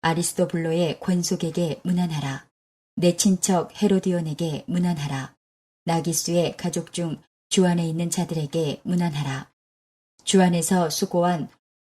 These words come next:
두루베나와 두루보사에게 문안하라.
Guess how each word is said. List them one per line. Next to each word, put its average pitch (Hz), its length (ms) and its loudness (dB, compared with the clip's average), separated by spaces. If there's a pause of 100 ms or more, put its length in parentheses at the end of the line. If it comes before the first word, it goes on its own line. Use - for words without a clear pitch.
(100)
두루베나와 170 920 0
두루보사에게 165 960 -2
문안하라. 151 600 -2